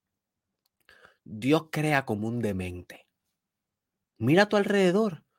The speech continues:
Mira todo lo que se está creando en el momento presente. ¿Cuántas hormigas no están creando debajo de la tierra?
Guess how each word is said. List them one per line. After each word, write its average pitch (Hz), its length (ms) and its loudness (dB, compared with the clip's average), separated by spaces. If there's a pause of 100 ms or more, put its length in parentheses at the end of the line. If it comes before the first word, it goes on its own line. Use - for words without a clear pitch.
(600)
Mira 185 280 -2
todo 196 220 8
lo 202 120 4
que 190 80 -10
se 165 120 -6
está 185 320 -6
creando 175 800 2
en 139 180 -2
el 135 120 0
momento 143 460 0
presente. 165 520 -2
¿Cuántas 170 380 -2
hormigas 147 680 0
no 123 120 -2
están 156 320 -2
creando 139 460 0
debajo 117 280 2
de 139 100 4
la 127 120 4
tierra? 131 480 -2